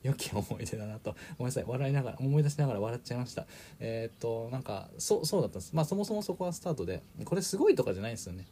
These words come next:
全然すごいとかじゃなくて、ちなみにその学校では、えー、下から五番目ぐらいの学力でした。はい。で、専門学校ですね。専門学校は、まあ、えっと、二年で専門学校って、美容の専門学校を卒業するんですけれども、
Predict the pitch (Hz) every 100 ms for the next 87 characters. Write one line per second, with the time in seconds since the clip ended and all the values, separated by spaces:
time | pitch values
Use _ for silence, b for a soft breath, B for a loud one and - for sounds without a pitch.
0 | - 139 170 185 170 196 185 131 120 -
1 | - 208 240 240 240 - 170 165 160 -
2 | 175 185 135 - B - 127 120 - 160
3 | 160 160 120 143 151 147 147 98 143 101
4 | - 95 87 90 - - - - - -
5 | - B B 143 139 135 190 202 208 226
6 | - 90 82 110 - B B 175 202 208
7 | 214 233 - 147 131 175 160 - 120 120
8 | 123 190 208 113 95 - - 120 120 120
9 | - 95 98 107 113 107 - 120 123 123
10 | 101 - - 123 127 123 135 135 110 98
11 | - 95 98 160